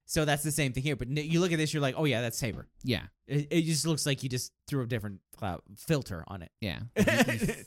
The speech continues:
Speaker 2: he fell into the wrong, uh, vat of something
Speaker 1: Yeah,
Speaker 2: and
Speaker 1: it's a glitter
Speaker 2: yeah.
Speaker 1: fo-, form. Um, but yeah, and I like the, the sword 'cause, I mean, the only thing is, is, and, and it's the first time, so that's why they did it. There's a lot of, like, pausing for the motion.
Speaker 2: Yeah, a lot of Toku time in this one.
Speaker 1: <laughs> Yeah.
Speaker 2: A whole lot of Toku time.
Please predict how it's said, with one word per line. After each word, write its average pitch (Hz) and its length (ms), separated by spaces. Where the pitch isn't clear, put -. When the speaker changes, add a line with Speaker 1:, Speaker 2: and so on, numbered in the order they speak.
Speaker 2:
he 110 200
fell 104 320
into 98 260
the 90 140
wrong, 87 460
uh, 82 220
vat 95 400
of 73 120
something 90 440
Speaker 1:
Yeah, 160 160
Speaker 2:
and 127 60
Speaker 1:
it's - 120
a 151 60
glitter 143 260
Speaker 2:
yeah. 120 100
Speaker 1:
fo-, 98 300
form. 92 300
Um, 123 400
but 180 140
yeah, 120 220
and 143 100
I 160 60
like 196 220
the, 180 260
the 151 100
sword 143 400
'cause, 143 300
I 165 80
mean, 160 340
the 170 120
only 165 180
thing 160 180
is, 143 160
is, 127 220
and, 143 180
and 135 180
it's 127 140
the - 60
first 113 260
time, 80 220
so - 120
that's 82 160
why 69 120
they 65 80
did 69 180
it. 87 180
There's 104 200
a 98 40
lot 95 380
of, 92 140
like, 90 140
pausing 85 420
for - 100
the 92 80
motion. 85 420
Speaker 2:
Yeah, 123 460
a - 20
lot 113 220
of 104 100
Toku 90 60
time 90 260
in 85 60
this - 180
one. 82 220
Speaker 1:
<laughs> - 40
Yeah. 185 300
Speaker 2:
A 214 160
whole 120 140
lot 104 160
of 92 80
Toku 92 320
time. 85 260